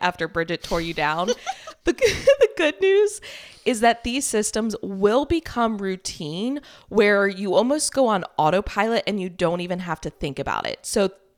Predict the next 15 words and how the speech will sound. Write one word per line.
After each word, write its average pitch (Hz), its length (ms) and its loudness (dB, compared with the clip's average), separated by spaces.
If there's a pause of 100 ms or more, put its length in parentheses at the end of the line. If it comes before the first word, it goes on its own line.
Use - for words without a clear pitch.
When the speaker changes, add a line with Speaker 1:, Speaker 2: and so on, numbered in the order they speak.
(400)
Speaker 1:
if 254 240 0
you 294 100 -4
put 294 180 -2
in 269 120 -2
the 294 80 -2
work 240 400 -4
early, 202 580 0 (400)
just - 240 -2
know 185 380 4
it 190 200 -2
does 175 260 0
become 175 360 -6
much 160 220 -4
easier 151 360 -6
later 139 300 -8